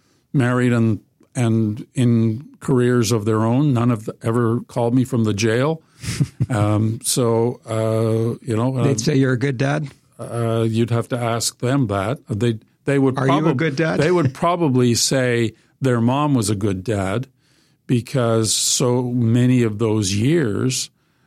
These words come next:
Speaker 1: I had to be absent. And, uh, and Judith had to really keep things together. And she would, they had dinner at home. They'd say, "Where's,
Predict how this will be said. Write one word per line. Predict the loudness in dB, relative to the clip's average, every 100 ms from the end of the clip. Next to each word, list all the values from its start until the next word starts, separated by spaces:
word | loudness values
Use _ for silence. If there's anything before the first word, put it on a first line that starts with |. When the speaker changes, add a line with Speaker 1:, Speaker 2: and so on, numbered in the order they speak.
| _
Speaker 1:
I | -6 -2
had | 0 0 -2
to |
be | 0 0
absent. | 0 -2 -4 -6 -8 -14 _ _ _ -6
And, | -2 0 0 -2 -8 _ _ _ _ -6
uh, | -2 0 0 -2 -4 -6
and | -6 -2
Judith | 0 0 -2
had | -2 0
to | 2
really | 2 2
keep | 0 -2 -2
things | 0 0 0 0
together. | -2 0 0 0
And | -2 -2
she | 0 0
would, | 0 -2 -8 _ _ -4
they | -2 0
had | 0 -2 -2
dinner | -2 0 2
at | 2
home. | 0
They'd | 0 -2 -2
say, | -2 0 0
"Where's, | 2 2 0 -4